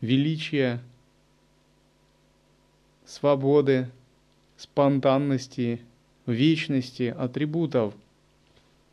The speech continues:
Всевышнего Источника нет. И тогда они говорят:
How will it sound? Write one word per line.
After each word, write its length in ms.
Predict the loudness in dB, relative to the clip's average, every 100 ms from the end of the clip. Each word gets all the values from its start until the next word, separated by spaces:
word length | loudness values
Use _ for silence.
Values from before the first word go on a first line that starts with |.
| _ _ _
Всевышнего 720 | -4 0 2 0 -2 -2 -2
Источника 680 | -2 -2 -4 -2 -6 -4 -4
нет. 340 | -2 -2 -6 -12 _ _ _ _ _ _ _ _ _ _ _ _ _ _ _ _ _ _
И 80 | -4
тогда 320 | 0 4 4
они 180 | 4 2
говорят: 480 | 2 4 4 2